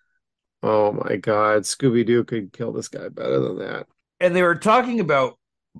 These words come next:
Speaker 2: that it was blessed by Pope Gregory.
Speaker 1: Yep.
Speaker 2: Pope Gregory is responsible for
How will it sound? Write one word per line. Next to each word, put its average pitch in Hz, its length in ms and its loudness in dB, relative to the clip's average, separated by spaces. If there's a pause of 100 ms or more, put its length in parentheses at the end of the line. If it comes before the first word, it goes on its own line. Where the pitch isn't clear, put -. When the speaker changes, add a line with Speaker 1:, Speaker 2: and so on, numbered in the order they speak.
(160)
Speaker 2:
that 127 280 -12
it 123 40 -4
was 113 180 -6
blessed 113 400 -4
by 117 140 0
Pope 127 320 -6
Gregory. 143 640 -6 (480)
Speaker 1:
Yep. 110 280 2 (520)
Speaker 2:
Pope - 280 -2
Gregory 202 460 -2
is 127 140 -10
responsible 143 600 -6
for 110 160 -14